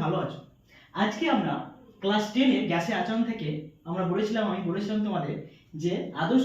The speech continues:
গ্যাসের সমীকরণ প্রতিষ্ঠা করাবো। তো আদর্শ গ্যাসের সমীকরণ আমরা আজকে প্রতিষ্ঠা করবো। step by step ভিডিওটা দেখো কিভাবে আদর্শ গ্যাসের সমীকরণ আমরা প্রতিষ্ঠা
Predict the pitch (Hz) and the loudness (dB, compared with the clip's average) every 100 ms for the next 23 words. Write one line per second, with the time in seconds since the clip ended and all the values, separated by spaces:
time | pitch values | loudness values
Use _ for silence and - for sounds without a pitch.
0 | 254 240 247 196 190 180 190 240 170 165 | 2 0 -2 -4 -8 -4 -2 -2 -4 -8
1 | - 165 131 104 - - - _ - - | -8 -8 -6 -8 -10 -16 -20 _ -20 -20
2 | _ _ 185 185 - 254 294 285 277 254 | _ _ -2 2 4 2 2 -2 0 0
3 | 254 254 208 - - 175 185 175 - 233 | 2 2 0 -2 -6 -6 0 0 0 -4
4 | - 214 208 - 151 - - - 254 262 | -4 -2 -2 -2 -4 -6 -12 -6 2 2
5 | 262 262 - 262 202 196 240 233 214 - | 4 0 -2 -4 -2 -2 0 0 0 -4
6 | 320 - 220 233 202 185 196 196 214 175 | -8 -4 0 0 0 -2 -4 -6 -6 -4
7 | 170 175 175 240 - - - 240 247 208 | -4 -2 0 -2 -2 -10 -6 -4 -2 -4